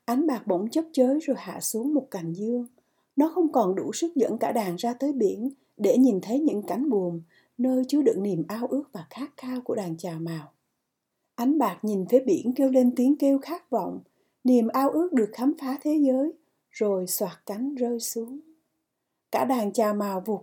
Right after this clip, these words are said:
kêu lên ai oán, cùng tiễn đưa vị anh hùng ra đi trong niềm tiếc nhớ. Từ sau sự kiện thương tâm đó, không ai còn tìm thấy con chà màu nào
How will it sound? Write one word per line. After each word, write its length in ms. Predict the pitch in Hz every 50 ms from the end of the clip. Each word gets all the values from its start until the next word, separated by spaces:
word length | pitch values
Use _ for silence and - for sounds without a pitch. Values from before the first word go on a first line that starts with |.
| -
kêu 180 | - 285 294 294
lên 240 | 285 285 285 277 269
ai 220 | 269 262 262 254
oán, 360 | - 247 233 233 247 262 311 330 - _ _ _ _ _ _
cùng 220 | - 240 220 202 190 -
tiễn 200 | 214 - 220 254
đưa 200 | 262 269 269 262
vị 160 | 233 214 190
anh 200 | - - 233 240
hùng 240 | 240 220 196 175 175
ra 220 | 180 226 233 247
đi 320 | 233 247 254 254 254 254 254 _ _ _ _ _ _ _
trong 240 | - 269 254 247 226
niềm 240 | 214 196 175 165 156 -
tiếc 240 | - 226 240 233 -
nhớ. 340 | 208 202 202 208 226 277 320 _ _ _ _ _ _ _ _ _ _ _ _ _ _ _ _ _ _ _ _ _ _ _ _ _ _ _ _ _ _ _
Từ 160 | - 240 220 196
sau 300 | - - 240 247 240 233
sự 180 | - 220 185 170
kiện 180 | - 208 - - -
thương 200 | - 247 254 240
tâm 220 | 247 254 247 240
đó, 380 | 233 233 220 226 247 302 339 _ _ _ _ _ _ _ -
không 220 | - - 294 285
ai 140 | 294 285 285
còn 280 | 277 277 240 202 190 185
tìm 180 | - 196 185
thấy 200 | 180 - 208 233
con 220 | 269 - 320 294 269
chà 200 | - 240 196 190
màu 260 | 185 190 180 170 170
nào 360 | 175 180 175 170 170 170 165